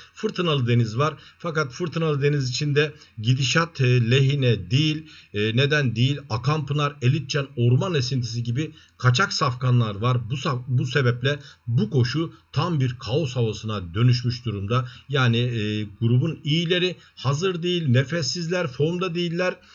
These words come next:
E, handikapları var. Bu sebeple yarışta çok hızlı gideceği için ben cazip sprinter safkanları öne çıkaracağım. Kim bunlar? Dokuz numaralı Mabeyn, on iki numaralı, e, Beril Naz ve İstanbul'daki son yarışını beğendiğim,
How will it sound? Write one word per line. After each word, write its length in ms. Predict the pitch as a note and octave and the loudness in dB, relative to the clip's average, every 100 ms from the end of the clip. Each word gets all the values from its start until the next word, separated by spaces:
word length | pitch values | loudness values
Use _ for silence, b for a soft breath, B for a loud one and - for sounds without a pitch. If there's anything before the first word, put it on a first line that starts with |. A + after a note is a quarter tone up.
| B B A#2 | B B -2
E, 300 | A#2+ C3+ C3 | 0 0 -4
handikapları 840 | B2+ D#3+ F#3+ F#3 E3+ - E3 E3 | -4 -4 -2 -2 -4 -2 -2 0
var. 280 | F3 D#3+ D3+ | -2 -4 -6
Bu 60 | |
sebeple 360 | G3+ D#3+ D3 D3 | -2 0 0 0
yarışta 380 | C#3 D#3+ - C3 | -2 -2 -4 -4
çok 240 | A3+ A#3+ | -4 -6
hızlı 200 | F#3 D3+ | -6 -4
gideceği 360 | C#3 B2+ C3+ C3 | -4 -2 -2 -2
için 240 | D3 D#3+ B B D3 | -4 -8 B B -2
ben 300 | D#3 D3+ A#2+ | -2 -2 0
cazip 380 | B2 B2+ C#3+ - - | 4 4 2 -2 -8
sprinter 540 | - B2 B2+ B2+ A3 | -6 -2 0 2 0
safkanları 600 | - C#3+ B2 C3 B2+ A#2+ B2 | 0 -2 0 0 2 2 2
öne 200 | A#2+ A#2+ | 2 2
çıkaracağım. 500 | - B2 A2+ D#3 D#3 B B | 0 -2 0 -2 -4 B B
Kim 220 | - G#3 A#2+ | -2 0 2
bunlar? 320 | A2 B2 C3 B B A#2 | 2 0 -2 B B 0
Dokuz 320 | D3 G3 D#3 | 0 0 -4
numaralı 340 | D3+ C#3+ C3+ | -2 0 2
Mabeyn, 520 | B2 B2+ B2 B2+ C3 B2+ B _ - | 4 6 4 4 2 -2 B _ 0
on 160 | G3+ | 0
iki 220 | F#3 - | 0 0
numaralı, 440 | C#3+ C3 B2 B2 B2 F2+ - G#2 C#3 | 0 2 4 4 2 -2 -10 -10 -4
e, 320 | A2 A2 F#2 | -2 -2 2
Beril 300 | C#3 F3+ D#3 | 2 4 2
Naz 220 | C#3+ B2 | 0 0
ve 100 | B2 | -2
İstanbul'daki 640 | A#2+ - E3 C3+ A#2+ B2 A#2+ | -4 -4 -2 0 0 -4 -6
son 180 | F3 | -6
yarışını 480 | D#3 B2+ A2 - G2+ | -2 0 0 -2 0
beğendiğim, 520 | A#2 A#2 A2+ A#2+ C3 | 2 2 2 0 0